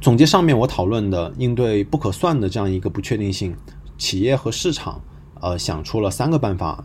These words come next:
去应对，分别是选择管理者、集中化和专业化。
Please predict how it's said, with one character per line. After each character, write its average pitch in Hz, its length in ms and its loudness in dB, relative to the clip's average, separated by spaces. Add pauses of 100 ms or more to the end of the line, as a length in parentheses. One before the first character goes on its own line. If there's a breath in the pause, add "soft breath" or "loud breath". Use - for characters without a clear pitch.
去 92 200 -6
应 87 200 -4
对， 85 160 -2 (140)
分 117 180 -2
别 95 200 4
是 95 280 0
选 85 240 -2
择 95 140 -2
管 92 220 0
理 123 100 0
者、 - 180 -6 (460 loud breath)
集 104 160 -2
中 127 180 2
化 104 280 2
和 87 240 -2
专 127 200 0
业 117 80 0
化。 - 240 -4